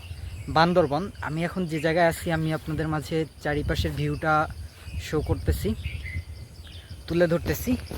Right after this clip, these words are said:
আর ঝর্ণাটাও আমি আপনাদের মাঝে তুলে ধরার চেষ্টা করব। আমাকে এক ভাই বলছিল যে, "ভাই ঝর্ণাটা এই দিকে।" তো আমি এই দিকে ঝর্ণাটা খুঁজতে যেয়ে আমি আসলে একটা উলটপালট রোড দিয়ে এসে পড়ছি, যে আমি একটা ভিন্ন রোড দিয়ে যাব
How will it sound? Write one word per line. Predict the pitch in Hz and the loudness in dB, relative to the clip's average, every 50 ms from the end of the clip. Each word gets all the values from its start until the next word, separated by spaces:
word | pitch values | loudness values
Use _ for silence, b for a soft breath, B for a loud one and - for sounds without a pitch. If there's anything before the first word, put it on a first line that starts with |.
| B B B B B B B - - | B B B B B B B -6 -2
আর | - 143 139 135 135 139 135 135 - - - - | 0 2 2 4 4 2 0 0 -4 -8 -6 -4
ঝর্ণাটাও | 147 143 160 165 180 180 180 170 - 180 180 180 | 0 0 2 2 4 4 4 6 6 6 6 6
আমি | 175 175 175 175 175 175 175 175 165 | 6 4 2 0 0 0 0 0 -2
আপনাদের | 156 - 165 165 151 170 170 | -2 -2 -4 -4 -2 -2 0
মাঝে | 160 151 139 - 147 175 202 214 - | 0 -2 -2 -2 -2 -2 -2 -4 -6
তুলে | - 147 143 147 143 | -6 -4 -4 -2 0
ধরার | 147 147 147 147 147 127 - - | 0 2 2 2 2 0 -2 -6
চেষ্টা | 143 - - - 147 | -6 -4 -2 -2 -2
করব। | 135 147 139 135 135 160 | -2 -2 -2 -2 0 0
আমাকে | 175 165 147 143 139 - 151 | 0 2 2 0 0 0 0
এক | 143 139 | 0 0
ভাই | 127 151 151 | 2 0 2
বলছিল | 143 151 143 - - 156 160 151 | 2 0 0 -2 -4 -6 -6 -4
যে, | 143 156 156 | -4 -4 -2
"ভাই | 165 160 156 131 | -2 -2 -2 -2
ঝর্ণাটা | 135 151 147 156 156 - - - - | -4 -4 -4 -4 -4 -4 -6 -2 2
এই | 208 214 208 | 2 2 4
দিকে।" | 170 185 - - 135 - - - - - - - - - - - - - - | 2 -2 -4 -4 -6 -8 -8 -10 -12 -14 -16 -16 -16 -16 -16 -16 -14 -8 -4
তো | 175 | -2
আমি | 175 185 202 202 | 0 2 2 2
এই | 196 185 | 2 2
দিকে | 180 208 226 220 | 2 4 6 4
ঝর্ণাটা | 180 160 180 190 196 202 208 196 220 | 4 4 2 2 2 2 2 2 0
খুঁজতে | 208 - 208 196 - - 214 208 | 0 0 -4 -4 0 2 2 2
যেয়ে | 190 220 220 214 | 4 6 6 6
আমি | 185 180 190 196 196 202 196 | 6 6 4 2 2 2 2
আসলে | 185 160 - 190 185 185 190 185 185 180 | 2 0 0 0 2 4 4 6 4 4
একটা | 180 - - 160 - - 180 | 2 -2 -6 -10 -6 -2 -2
উলটপালট | 175 180 185 180 - - - 175 170 165 165 - - - - - - - - - - - - - - - - - - - | 0 2 2 0 0 0 0 2 2 2 0 -2 -10 -16 -14 -14 -16 -18 -16 -16 -16 -16 -16 -18 -18 -18 -14 -12 -4 0
রোড | 143 151 160 151 | 2 4 4 2
দিয়ে | 147 143 175 175 | 2 2 2 2
এসে | 160 151 - - 156 | 2 2 0 -4 -6
পড়ছি, | - 170 156 - - 202 | -4 -6 -6 -4 -6 -6
যে | 160 143 156 147 | -4 -2 0 0
আমি | 143 151 156 151 | 0 0 -2 -2
একটা | - - - 160 156 151 151 147 151 151 151 147 | -4 -6 -4 -2 0 2 2 2 0 0 -2 -4
ভিন্ন | 110 160 170 180 190 196 | -2 0 2 4 4 4
রোড | 175 180 170 | 4 4 2
দিয়ে | 156 143 156 156 156 | 2 2 2 2 4
যাব | 143 147 139 131 - | 4 4 2 2 0